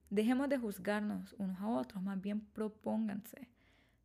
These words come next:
no poner tropiezos ni obstáculos al hermano. Yo de mi parte estoy plenamente convencido en el Señor Jesús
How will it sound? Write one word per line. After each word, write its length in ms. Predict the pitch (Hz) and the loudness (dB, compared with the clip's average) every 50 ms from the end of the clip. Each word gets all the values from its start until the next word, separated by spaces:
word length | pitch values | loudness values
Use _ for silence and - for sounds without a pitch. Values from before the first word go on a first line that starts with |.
| _ - | _ 2
no 300 | 202 202 214 226 233 226 | 4 4 6 6 4 2
poner 280 | 247 240 214 214 214 208 | 2 2 2 2 0 -2
tropiezos 540 | 208 214 208 - - 202 202 202 - 208 196 | -4 -6 -6 -4 -4 -4 -4 -4 -4 -4 0
ni 180 | 214 220 240 | 2 4 4
obstáculos 600 | 247 247 240 240 - - 202 196 - 214 208 208 196 | 4 2 0 -4 -6 -8 -8 -6 -4 -4 -4 -4 -2
al 140 | 214 208 | -4 -4
hermano. 480 | 214 214 208 202 208 220 226 208 196 214 - - | -4 -4 -4 -4 -2 -2 -4 -4 -6 -8 -10 -4
Yo 160 | 185 196 196 | 0 0 0
de 100 | 196 202 | 2 2
mi 140 | 202 208 214 | 2 0 0
parte 340 | 214 - 220 208 208 - | -2 -4 -6 -6 -6 -8
estoy 220 | 208 - - 202 185 | -10 -6 -6 -6 -6
plenamente 720 | 190 - - 214 214 214 220 233 240 226 226 233 226 - - | -6 -4 0 0 2 4 4 4 4 4 4 2 2 0 -2
convencido 540 | - 220 196 190 196 190 - - 208 208 | -4 -4 -2 -2 -2 -4 -4 -4 -4 -2
en 80 | 208 202 | -2 -2
el 100 | 196 190 | -4 -4
Señor 320 | - - 202 196 202 208 | -6 -6 -4 -2 -2 -4
Jesús 460 | 202 233 240 240 - 330 339 - - | -6 -8 -10 -8 -8 -8 -10 -10 -20